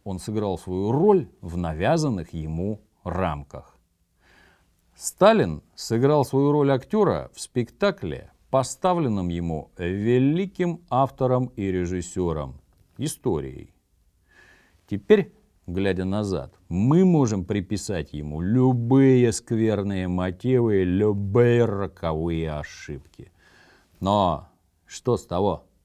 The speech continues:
Роль-то все равно уже сыграна, и сыграна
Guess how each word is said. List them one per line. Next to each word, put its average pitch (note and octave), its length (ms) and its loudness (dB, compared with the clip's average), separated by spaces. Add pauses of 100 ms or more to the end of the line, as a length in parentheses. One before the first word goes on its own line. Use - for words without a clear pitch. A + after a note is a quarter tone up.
(420)
Роль-то A2+ 680 0 (240)
все A2 220 -2
равно C3+ 420 4
уже F#2+ 240 0
сыграна, F2 800 -2 (300)
и G#2+ 160 0
сыграна G2+ 800 2